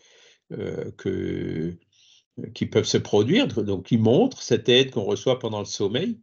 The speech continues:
hein, et qui, euh, euh, voilà, qui, qui, en l'occurrence a fait que, ben, ils ont eu un enfant qu'on a vu d'ailleurs, hein, qui était, qui était avec eux, euh,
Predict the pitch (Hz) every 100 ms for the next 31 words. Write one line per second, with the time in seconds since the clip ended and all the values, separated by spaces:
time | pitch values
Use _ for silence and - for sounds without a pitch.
0 | 107 98 156 101 92 - 107 147 123 98
1 | 95 95 _ _ - _ _ 110 101 98
2 | 104 - 127 117 131 110 - - 95 -
3 | - 98 90 95 98 107 98 82 101 117
4 | 147 139 101 92 - 110 110 113 117 156
5 | 107 104 101 107 104 98 87 85 131 175
6 | 175 107 104 131 233 117 151 208 131 165
7 | 110 104 98 - 95 104 95 95 - 151
8 | 240 _ - - - _ - 104 95 95
9 | 87 95 92